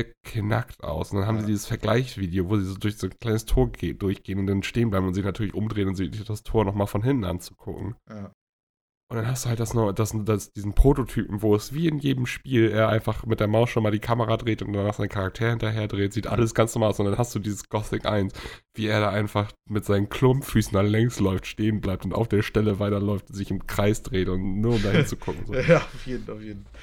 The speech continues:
Speaker 1: Junge,
Speaker 2: Ja, das
Speaker 1: heftig,
Speaker 2: ist
Speaker 1: wie das Spiel aussah und so technisch drauf war.
Speaker 2: Ja, also Clanky trifft's halt echt gut. Also
Speaker 1: Ja.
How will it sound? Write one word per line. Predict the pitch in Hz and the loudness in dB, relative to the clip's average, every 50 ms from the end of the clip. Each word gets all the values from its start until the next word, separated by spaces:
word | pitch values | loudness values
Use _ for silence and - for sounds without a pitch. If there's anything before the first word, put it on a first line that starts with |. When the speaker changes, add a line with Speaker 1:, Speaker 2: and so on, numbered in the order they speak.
| - | 2
Speaker 1:
Junge, | - - - | 6 8 10
Speaker 2:
Ja, | 147 156 | 10 10
das | 165 151 - | 10 8 8
Speaker 1:
heftig, | 156 147 143 - 98 - | 4 2 2 0 -2 -2
Speaker 2:
ist | - | 0
Speaker 1:
wie | 104 | 0
das | 104 101 - | 0 0 -2
Spiel | - - 104 98 | -2 -4 -2 -2
aussah | 95 95 95 92 - - 101 95 | -2 -2 -4 -6 -2 -2 0 0
und | 92 90 92 90 107 113 | 0 -2 -2 -4 -6 -6
so | - 127 - - - - 110 104 98 | -6 -8 -10 -12 -8 -6 -4 -4 -4
technisch | 92 - 120 107 - - 104 101 - | -4 -4 -4 -6 -4 -2 -4 -4 -4
drauf | - - 104 98 95 92 - - | -6 -6 -4 -4 -4 -4 -2 -2
war. | 95 98 113 - _ _ _ 113 | -2 -2 -2 -6 _ _ _ -12
Speaker 2:
Ja, | 110 110 107 - - - - - - | -10 -8 -8 -10 -10 -14 -18 -18 -8
also | - 117 135 147 160 | -2 0 2 2 2
Clanky | 151 - - 135 147 165 175 151 147 131 | -2 -2 -2 0 2 2 0 -2 -8 -10
trifft's | - - - 139 110 - - - | -10 -4 -2 -2 -2 -2 -6 -6
halt | 104 101 - - | -6 -6 -6 -8
echt | 92 104 98 _ | -10 -10 -10 _
gut. | - - 98 92 87 - _ _ | -16 -16 -16 -16 -16 -20 _ _
Also | - 104 107 | -6 -2 0
Speaker 1:
Ja. | 107 101 92 | 0 0 0